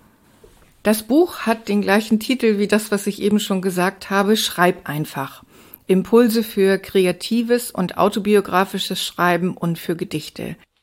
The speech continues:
Es ist zweitausendzwanzig im Verlag Expeditionen erschienen.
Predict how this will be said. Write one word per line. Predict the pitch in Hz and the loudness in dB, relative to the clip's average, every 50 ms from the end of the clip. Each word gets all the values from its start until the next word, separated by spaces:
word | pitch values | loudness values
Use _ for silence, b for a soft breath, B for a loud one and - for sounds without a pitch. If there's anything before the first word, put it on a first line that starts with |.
| _ _ _ _ _ _ - 180 | _ _ _ _ _ _ 0 0
Es | 170 - | 0 0
ist | - 175 180 - - | -2 -4 -4 -4 -6
zweitausendzwanzig | - - 190 185 185 196 185 165 175 170 - - - 190 226 269 269 269 233 - | -2 0 0 2 2 0 -2 -2 -2 -4 -4 0 2 2 2 2 2 -2 -6 -4
im | 196 190 | -4 -6
Verlag | - - 180 160 160 165 175 185 190 - - | -4 -6 -6 -4 -2 -2 -2 -2 -2 -4 -10
Expeditionen | 170 - - - - 170 170 175 170 - - - - 190 170 175 202 208 190 160 - - | -12 -14 -16 -14 -10 -6 -6 -6 -6 -8 -10 -6 -2 0 2 2 4 2 2 0 -2 -6
erschienen. | 165 - - - - 165 156 151 160 190 254 370 - | -8 -10 -10 -10 -8 -8 -6 -2 -2 0 -2 -2 -4